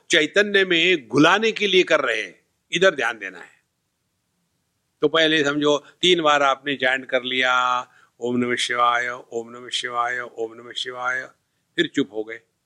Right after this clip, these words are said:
तीन बार चैंट करते समय बीच में दूसरा विचार आए ही नहीं, केवल यही "ओम नमः शिवाय"। इसमें जब दृढ़ हो गए, उसके बाद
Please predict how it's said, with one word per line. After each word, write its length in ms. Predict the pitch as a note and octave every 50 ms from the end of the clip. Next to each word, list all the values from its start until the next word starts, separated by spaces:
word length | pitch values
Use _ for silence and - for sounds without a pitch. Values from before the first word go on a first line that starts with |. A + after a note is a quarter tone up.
| _ _ _ _ _ _ _ _ _ _ _
तीन 260 | - F#3+ A3+ B3 B3 G#3+
बार 220 | F#3 F3 F3 E3+
चैंट 340 | D3 - D3+ D3 D#3 D3+ C#3
करते 260 | C#3+ C#3+ C3+ C#3 C#3+
समय 320 | - C3 C3 D3 F3 G3
बीच 260 | D#3+ C3+ D3 C3+ - -
में 160 | E3+ E3+ E3 C3
दूसरा 680 | C3+ C3 - - D3 D3+ D#3 E3+ F3+ F#3+ G3 - _ _ _ _ -
विचार 380 | C#3 C3 - D#3 D3+ D#3+ E3
आए 240 | D#3+ - C3 C3+ C#3+
ही 320 | D#3 E3+ F#3 E3+ G3+ A3 G#3+
नहीं, 280 | G3 E3+ D#3 B2 F#2 - _ _ _ _ _ _ _ _ _ _ _ -
केवल 260 | F3+ G3 G3+ G3+ F#3+ D#3+
यही 280 | D3+ C3+ B2+ C3 A2+
"ओम 220 | G#2+ B2 C#3 C#3 C3+
नमः 160 | C3 B2+ A2+
शिवाय"। 360 | - - G#2 G2 F2 E2+ - _ _ _ _ _ _ _ _ _ _ _ _ _ _ _ _ _ _ _ _ _ _ _ _ _ _ _ _ _ _ _ -
इसमें 380 | D#3+ D3+ - - F#3 A3 G#3+ F3
जब 160 | F#3 D#3+ B2+
दृढ़ 200 | B2+ D3+ F#3+ G#3
हो 160 | E3 F3+ F#3
गए, 420 | F3 F#3+ G3 G3+ G#3 G#3+ A3 - _ _ _ _ _ _ _ _ _ _ _ _ _ _ _ _ -
उसके 220 | E3 - - F3
बाद 320 | D#3 D#3 D#3 E3 F3+ E3+